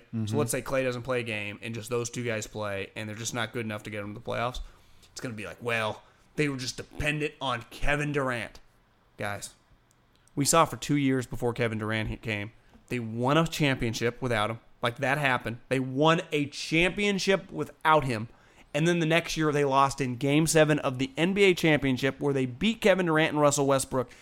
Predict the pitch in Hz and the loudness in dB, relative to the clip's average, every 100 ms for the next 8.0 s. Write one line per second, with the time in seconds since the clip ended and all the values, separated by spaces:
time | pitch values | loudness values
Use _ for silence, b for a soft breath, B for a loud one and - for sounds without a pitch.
0 | b 156 151 185 165 151 147 180 180 156 | b -4 0 -2 0 4 8 8 10 8
1 | 139 b b b 135 160 160 147 143 147 | 4 b b b 2 4 4 2 0 -2
2 | 131 170 190 180 180 156 175 175 151 - | 2 4 4 4 2 6 6 6 4 4
3 | 180 165 156 - b - 156 151 139 143 | 6 6 4 -4 b -2 2 2 0 -2
4 | 127 156 175 151 127 147 214 151 - - | 4 6 6 4 2 4 4 2 -4 -18
5 | - 151 143 220 147 131 127 143 165 175 | -6 -2 0 0 2 0 -2 2 4 4
6 | 175 165 151 156 147 139 147 135 175 180 | 4 2 2 2 2 0 -4 0 0 2
7 | 196 214 214 226 214 190 185 185 170 | 2 2 0 -2 0 0 2 2 0